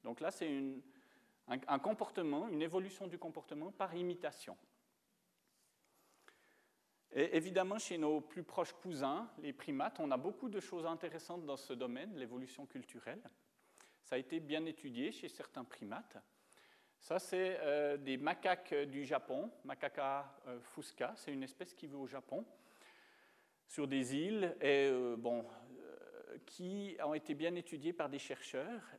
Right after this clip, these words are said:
Et là, les, les chercheurs leur ont donné à manger, euh, sur une île ou sur la plage, en fait. Elles leur ont donné des patates douces. Les, les, les macaques adorent les patates douces.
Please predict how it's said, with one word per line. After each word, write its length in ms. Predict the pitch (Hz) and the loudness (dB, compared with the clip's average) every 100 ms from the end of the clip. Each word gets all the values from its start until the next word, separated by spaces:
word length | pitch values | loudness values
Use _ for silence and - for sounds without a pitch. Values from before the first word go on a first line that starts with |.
| - | -8
Et 60 | |
là, 140 | 135 165 | -2 -2
les, 280 | 202 180 - 80 - - - _ _ | -2 -4 -6 -12 -14 -18 -20 _ _
les 80 | - | -8
chercheurs 400 | - 180 - 190 | -4 -4 -2 0
leur 120 | 180 156 | 2 2
ont 80 | 143 | 2
donné 260 | 160 180 | 2 4
à 60 | 147 | 2
manger, 440 | 143 143 113 98 - - _ _ _ _ _ _ _ _ - _ 104 | 2 0 -4 -8 -10 -20 _ _ _ _ _ _ _ _ -20 _ -10
euh, 240 | 104 107 107 - | -8 -8 -10 -10
sur 240 | - 143 | -2 2
une 140 | 135 | 2
île 300 | 143 196 208 - | 2 0 -2 -2
ou 220 | 151 156 160 - | 2 2 2 -2
sur 220 | - 143 | -4 2
la 100 | 127 | 2
plage, 320 | - 117 104 | 4 2 2
en 100 | 104 | -2
fait. 320 | 104 113 - - - - | -8 -8 -8 -12 -14 -4
Elles 100 | 113 | 0
leur 140 | 127 | 2
ont 60 | 143 | 2
donné 220 | 165 180 | 0 0
des 100 | 165 | 0
patates 320 | 160 156 135 | 2 2 0
douces. 300 | 120 110 - | -2 -4 -4
Les, 340 | 127 120 117 120 | 0 2 2 0
les, 300 | 113 110 - - _ | -2 -4 -6 -20 _
les 120 | 113 113 | -4 2
macaques 480 | 143 - 190 - - | 2 4 2 2 -2
adorent 340 | 131 156 175 | 2 4 2
les 80 | 151 | 0
patates 360 | - - 127 113 | -2 -4 -6 -10
douces. 320 | 101 - | -16 -16